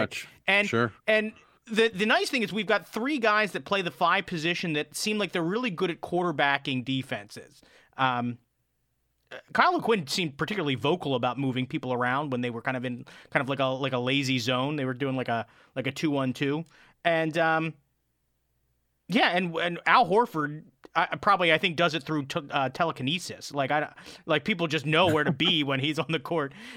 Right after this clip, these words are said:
Speaker 2: And Joel is, is yapping the whole time. So it's just really nice to see that we have bench players that, you know, all offer something, uh, to the overall design of the team. It feels a lot less like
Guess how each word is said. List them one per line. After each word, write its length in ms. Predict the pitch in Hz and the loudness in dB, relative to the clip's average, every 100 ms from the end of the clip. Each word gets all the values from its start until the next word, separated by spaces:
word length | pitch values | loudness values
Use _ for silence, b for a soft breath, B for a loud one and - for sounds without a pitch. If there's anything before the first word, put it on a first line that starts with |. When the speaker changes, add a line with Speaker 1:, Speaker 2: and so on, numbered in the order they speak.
| 220 | 0
Speaker 2:
And 140 | 220 | 2
Joel 400 | 226 214 226 240 | 4 6 6 6
is, 180 | 196 196 | 2 0
is 200 | 196 165 | -2 2
yapping 400 | 170 165 175 170 | 4 4 4 0
the 100 | 160 | 0
whole 160 | 170 | 0
time. 260 | 156 240 202 | 2 2 2
So 160 | 208 185 B B | 0 -2 B B
it's 180 | 220 - | -2 0
just 180 | 285 | -2
really 260 | 262 311 269 | 0 2 2
nice 260 | 240 262 - | 4 2 2
to 140 | 208 | -2
see 520 | 175 - 233 233 220 | -2 -2 -2 -2 -2
that 180 | 185 190 | 0 -2
we 140 | 180 170 | 0 2
have 360 | 180 180 139 | 4 2 2
bench 320 | 135 180 196 - | 0 0 0 -4
players 520 | 180 180 180 160 139 | 2 2 4 0 0
that, 220 | 151 151 B B B - - - | 0 -2 B B B -20 -20 -2
you 100 | 226 | 4
know, 100 | 208 - | 4 4
all 400 | 214 269 262 - | 4 6 4 2
offer 460 | 196 220 220 196 175 | 4 4 4 0 0
something, 840 | - - 180 180 170 147 139 135 b b b | 0 0 2 0 0 0 0 -2 b b b
uh, 300 | 139 139 139 139 | -2 0 0 -2
to 220 | - 170 | -4 -2
the 180 | 147 151 | 0 0
overall 800 | 156 160 151 151 143 143 143 143 | 2 2 2 2 4 4 4 2
design 720 | 131 135 120 139 139 139 135 | -2 -2 2 2 4 2 2
of 140 | 131 110 | 0 -4
the 80 | 120 | -6
team. 340 | - 127 110 | -4 -4 -4
It 60 | 113 | -4
feels 200 | 170 156 | -2 -2
a 60 | |
lot 300 | 147 170 180 | 0 2 2
less 260 | 160 156 - | 2 0 0
like 300 | 160 147 143 | 0 0 -2